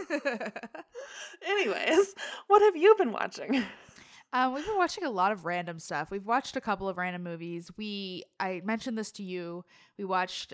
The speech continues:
Speaker 1: uh, Full Bloom on H B O, which is like a
Speaker 2: Mm-hmm.
Speaker 1: florist competition. We watched the first season of that. But what we've been watching the last couple of nights,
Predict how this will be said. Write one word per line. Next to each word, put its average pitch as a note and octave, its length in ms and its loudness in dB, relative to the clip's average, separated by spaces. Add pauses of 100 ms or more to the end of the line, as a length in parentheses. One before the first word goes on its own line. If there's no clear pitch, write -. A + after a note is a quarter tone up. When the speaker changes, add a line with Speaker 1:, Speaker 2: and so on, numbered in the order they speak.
Speaker 1:
uh, F3 240 0
Full G3 280 -4
Bloom E3+ 440 -4
on D#3+ 140 -6
H D#3 240 -10
B E3+ 160 -4
O, D3 300 -6 (400)
which F3 220 -10
is E3 160 -10
like E3 200 -6
a D#3+ 40 -6
Speaker 2:
Mm-hmm. C#3+ 160 -4 (280)
Speaker 1:
florist D3+ 560 -6
competition. D#3+ 480 -10
We E3 100 -12
watched D#3+ 200 -8
the F#3+ 80 -10
first F3 200 -8
season F#3 280 -10
of E3 80 -12
that. C#3+ 260 -8 (400)
But G#3 80 0
what A3 120 4
we've A3+ 140 -2
been G#3 140 -4
watching G3 400 0
the F3 100 -2
last F#3+ 440 2
couple B3 340 0
of F#3 140 -4
nights, E3 440 -12